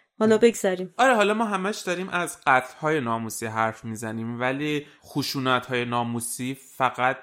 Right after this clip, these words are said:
Speaker 2: محدود به قتل‌های ناموسی نمیشه، خیلی مراحل مختلفی داره.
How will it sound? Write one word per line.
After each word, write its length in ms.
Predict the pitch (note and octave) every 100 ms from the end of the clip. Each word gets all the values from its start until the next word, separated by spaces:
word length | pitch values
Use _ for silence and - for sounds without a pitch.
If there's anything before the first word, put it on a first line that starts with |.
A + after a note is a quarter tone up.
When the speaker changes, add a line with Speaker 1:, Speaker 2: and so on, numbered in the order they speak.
| _ -
Speaker 2:
محدود 440 | B2+ A#2+ A2+ A#2
به 60 | A#2
قتل‌های 500 | - A#2 - A2+ A#2
ناموسی 580 | A#2 A#2 A2+ A2+ - B2+
نمیشه، 520 | B2+ A2 G#2 - -
خیلی 600 | - D3 C#3 C#3 C#3 C#3 C#3 _ -
مراحل 440 | B2+ A#2+ A2+ B2
مختلفی 600 | C3 B2 - A#2 A#2+ A2+ -
داره. 300 | G2+ G#2